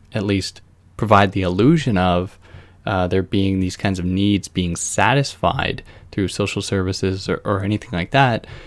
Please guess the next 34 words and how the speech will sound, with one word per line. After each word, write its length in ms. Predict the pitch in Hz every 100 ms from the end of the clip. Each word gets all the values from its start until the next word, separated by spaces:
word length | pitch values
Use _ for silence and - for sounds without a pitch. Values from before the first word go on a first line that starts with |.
| - -
what 120 | 165
it 140 | 147
does 260 | 123 117 113
for 140 | -
Lazaretto 840 | 104 98 - 98 101 107 92 90 -
is 160 | 110 -
actually, 720 | 123 117 - 113 104 101 95 - _ - -
um, 380 | 110 92 90 90 - - - - _ _ -
you 80 | 151
know, 100 | 123
not 220 | 135 147
only 220 | 135 127
instill 440 | 110 101 - 117 110
the 140 | 104
illusion 440 | 95 101 107 104 98
of 80 |
there 140 | 92 87
being 440 | - 110 107 98
this 140 | 92 -
kind 160 | 98
of 60 | 90
homogenous 800 | - 107 98 101 101 95 90 -
set 400 | - 101 90 -
of, 380 | 104 90 92 - - - - - -
of, 240 | 113 92 - -
of 180 | 95 98
needs, 440 | 104 120 - - - - - -
but 140 | 110
rather, 760 | 104 107 110 135 110 92 90 98
or 320 | - - 87 - - - - _ _ - -
in 100 | 110
addition 400 | 98 127 - 131
to 80 | 104
that, 360 | 95 87 90